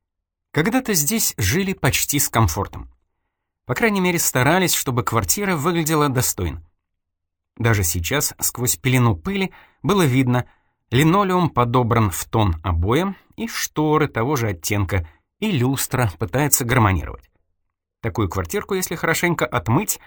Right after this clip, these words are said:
можно сдавать с пометкой «Ремонт советский, но уютно». Впрочем, про уют тут забыли уже давно. Коридор заставлен зимней обувью,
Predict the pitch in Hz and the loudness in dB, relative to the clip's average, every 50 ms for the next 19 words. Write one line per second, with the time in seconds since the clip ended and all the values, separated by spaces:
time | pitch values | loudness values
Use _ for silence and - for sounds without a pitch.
0 | - _ _ _ _ _ 135 185 214 202 202 196 185 156 135 139 151 127 113 123 | -20 _ _ _ _ _ 2 2 4 4 2 0 0 0 0 2 2 2 4 2
1 | 135 131 - - - - - - - - - - 208 165 113 104 92 - - 101 | 2 2 2 0 -2 -2 -8 -10 -10 -10 -6 -4 -2 0 0 -2 -2 -2 -4 -4
2 | 87 - - _ _ _ _ _ _ _ - 107 123 131 127 127 127 120 107 85 | -6 -6 -10 _ _ _ _ _ _ _ -2 0 2 4 6 6 6 4 2 0
3 | - - - - - 113 104 104 143 208 220 - - - - 202 190 - - - | -2 -4 -4 -2 0 0 0 0 0 0 0 0 -2 -2 -6 -8 -8 -8 -6 -2
4 | 117 131 160 - - 139 127 92 87 90 85 - - - - - _ _ _ _ | 0 0 0 0 -2 -2 0 0 0 -2 -4 -8 -12 -14 -16 -18 _ _ _ _
5 | _ _ _ _ _ _ _ _ _ _ _ _ _ _ _ _ _ _ _ _ | _ _ _ _ _ _ _ _ _ _ _ _ _ _ _ _ _ _ _ _
6 | _ _ - - - 226 220 - 208 185 - - 143 139 139 160 208 226 - - | _ _ -8 -4 -2 -2 -2 0 -2 -2 0 2 2 2 2 2 0 -2 -4 -6
7 | - - 190 190 143 104 120 113 101 107 135 147 135 131 - - 101 87 98 101 | -8 -8 -6 -2 0 2 2 2 0 2 0 0 0 0 0 0 0 0 2 2
8 | 92 87 82 71 62 - _ _ _ _ _ _ _ _ _ _ _ _ _ _ | 0 0 -2 -4 -8 -12 _ _ _ _ _ _ _ _ _ _ _ _ _ _
9 | _ _ _ _ - 139 160 156 185 214 214 - - 135 113 107 139 - - - | _ _ _ _ 0 0 2 2 2 2 0 0 -2 -2 0 0 2 0 2 0
10 | 175 170 165 165 156 139 110 104 120 143 151 147 147 143 139 - - 123 120 113 | 0 0 2 2 2 4 2 2 2 2 2 2 2 0 0 0 -2 -2 0 0
11 | 123 113 110 113 120 113 | 0 -2 0 0 -2 -2